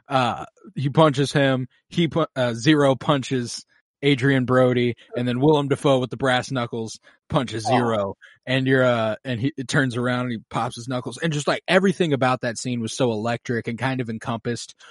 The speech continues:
Speaker 1: what this movie is until the end, and you're like, "Oh, wow, this was actually really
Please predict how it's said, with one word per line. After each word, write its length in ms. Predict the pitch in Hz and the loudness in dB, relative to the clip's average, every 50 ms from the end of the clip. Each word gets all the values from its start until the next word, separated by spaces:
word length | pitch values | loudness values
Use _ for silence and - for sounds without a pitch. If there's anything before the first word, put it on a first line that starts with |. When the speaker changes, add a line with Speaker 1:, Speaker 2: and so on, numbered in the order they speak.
| _ _ _ | _ _ _
Speaker 1:
what 200 | 135 151 147 - | 2 2 2 0
this 160 | 147 135 - | -4 -6 -2
movie 320 | 147 139 135 120 127 101 | 0 0 0 0 -2 -4
is 320 | 101 113 113 120 123 117 - - | -4 -4 -4 -4 -6 -6 -8 -10
until 480 | 117 117 110 104 - - 117 117 131 127 | -8 -8 -8 -8 -6 -4 -2 0 0 0
the 180 | 131 135 - - | -2 -4 -6 -4
end, 300 | 131 135 139 143 147 143 | -4 -4 -4 -4 -4 -6
and 140 | - 123 120 | -6 -6 -6
you're 100 | 113 113 | -6 -4
like, 180 | 107 104 101 - - _ | -4 -4 -6 -6 -10 _
"Oh, 260 | - 127 127 117 104 | -8 -6 -6 -4 -4
wow, 340 | 101 113 120 120 113 104 101 | -4 -4 -4 -4 -4 -6 -6
this 180 | 117 123 - | -8 -12 -12
was 140 | - 104 98 117 | -12 -10 -8 -6
actually 420 | 117 113 - - - 107 107 104 | -6 -6 -8 -10 -10 -10 -10 -8
really 460 | 107 113 117 110 107 101 101 95 - | -6 -6 -6 -6 -6 -6 -8 -10 -12